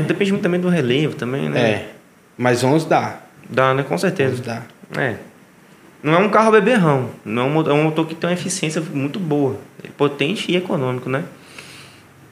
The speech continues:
Speaker 1: Esses
Speaker 2: Mas
Speaker 1: motor
Speaker 2: passar
Speaker 1: Tesla.
Speaker 2: pro etanol seria, é uma
Speaker 1: É, mas eu acho que não ia passar de
Speaker 2: Ele não
Speaker 1: cem por cento
Speaker 2: passa
Speaker 1: pro etanol.
Speaker 2: integrado, né? Não consegue.
Speaker 1: O quê?
Speaker 2: O motor não aceita você passar ele cem por cento pro etanol.
Speaker 1: Aceita.
Speaker 2: Aceita?
Speaker 1: Isso é a questão do, do, do T S I, que eu pesquiso, que vejo que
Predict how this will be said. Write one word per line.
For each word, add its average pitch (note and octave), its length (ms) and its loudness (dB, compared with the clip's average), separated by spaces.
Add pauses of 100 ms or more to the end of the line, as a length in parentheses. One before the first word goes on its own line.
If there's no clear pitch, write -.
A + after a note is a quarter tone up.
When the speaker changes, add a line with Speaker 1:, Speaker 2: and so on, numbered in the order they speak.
(580)
Speaker 1:
Esses A#2 160 -8
Speaker 2:
Mas B2 120 0
Speaker 1:
motor B2+ 160 4
Speaker 2:
passar B2+ 260 6
Speaker 1:
Tesla. D3 160 4
Speaker 2:
pro C#3+ 80 0
etanol C#3+ 340 6
seria, D#3+ 420 6 (220)
é C#3 140 6
uma D#3+ 520 4
Speaker 1:
É, A3+ 200 4
mas G3+ 160 4
eu G3+ 80 4
acho G3+ 100 0
que G3+ 60 0
não G3 80 6
ia G3+ 80 2
passar G3+ 280 0
de F3+ 80 2
Speaker 2:
Ele F3+ 100 6
não G#3+ 80 8
Speaker 1:
cem G3 60 2
por - 0 -
cento G3 120 8
Speaker 2:
passa G3 140 6
Speaker 1:
pro G3 80 6
etanol. F#3+ 180 6
Speaker 2:
integrado, C#3 380 6
né? C#3+ 140 6
Não C3+ 140 4
consegue. A2 640 0 (240)
Speaker 1:
O C3 80 -2
quê? A#2+ 240 -2 (260)
Speaker 2:
O A#2 60 -4
motor A#2+ 280 2
não C#3+ 140 4
aceita B2+ 440 2
você A#2+ 140 -2
passar A2+ 280 -2
ele A2 80 -4
cem A2+ 140 -4
por - 80 -8
cento G#2 180 -6
pro - 100 -6
etanol. G#2 300 -6
Speaker 1:
Aceita. C#4+ 460 -2 (160)
Speaker 2:
Aceita? D3 440 -2 (280)
Speaker 1:
Isso - 140 -2
é - 20 4
a G#3+ 60 2
questão G#3+ 260 0
do, A#3 100 6
do, F#3 300 0
do F3 200 -2
T F3 100 4
S F3 280 0
I, D#3 140 2
que D#3 120 -6
eu D#3 100 2
pesquiso, D3+ 580 -4
que C3+ 80 -8
vejo C3+ 220 -2
que C3+ 180 -6